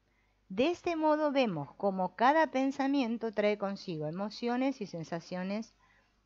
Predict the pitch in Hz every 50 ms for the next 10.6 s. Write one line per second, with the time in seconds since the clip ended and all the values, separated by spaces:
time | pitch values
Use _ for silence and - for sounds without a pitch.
0 | _ _ - 156 175 170 - - _ - 175 151 131 135 135 120 117 117 - -
1 | _ _ _ _ _ _ _ _ _ _ _ _ _ _ _ _ _ _ _ _
2 | _ _ _ _ _ _ _ _ _ _ _ _ _ _ _ _ _ _ - 180
3 | 208 202 220 208 185 160 - 160 151 160 175 170 - - 196 196 202 202 - 226
4 | 247 269 277 254 202 170 - 151 147 - - 180 180 190 202 208 - 247 254 262
5 | 277 277 269 - 294 285 254 220 214 220 220 180 175 175 185 190 - 170 170 170
6 | 180 190 196 208 208 214 214 226 226 233 254 262 247 190 180 190 202 247 302 -
7 | _ _ _ _ _ _ _ _ _ _ _ _ _ _ _ _ _ _ _ _
8 | _ _ _ _ _ _ _ 202 202 202 202 208 202 208 208 202 202 185 - -
9 | - 294 330 294 233 180 151 135 135 139 127 _ _ _ _ _ _ _ - 165
10 | 160 - - 269 240 190 151 151 143 165 202